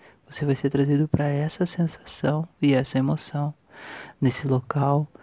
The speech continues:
onde você entende que não há necessidade de nenhum vício, você está completo, você está pleno, você não precisa de mais nada, você está muito, muito bem, muito bem. Então, todas as vezes que você sentir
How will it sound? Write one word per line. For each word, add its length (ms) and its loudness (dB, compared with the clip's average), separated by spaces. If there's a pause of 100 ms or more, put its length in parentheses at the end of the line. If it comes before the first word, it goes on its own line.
(240)
onde 160 2
você 260 2
entende 760 0
que 120 -2
não 160 4
há 80 2
necessidade 1000 0
de 160 -2
nenhum 200 0
vício, 560 -4
você 300 -4
está 340 -6
completo, 800 -4 (340)
você 260 -6
está 260 -6 (100)
pleno, 420 -2 (540)
você 240 0
não 140 4
precisa 680 -2
de 160 -4
mais 360 0
nada, 440 0
você 300 -2
está 260 -4
muito, 840 2 (320)
muito 480 4
bem, 340 -4 (540)
muito 420 2
bem. 340 -6 (640)
Então, 300 2
todas 360 4
as 220 2
vezes 880 0
que 120 -6
você 280 -2
sentir 760 -2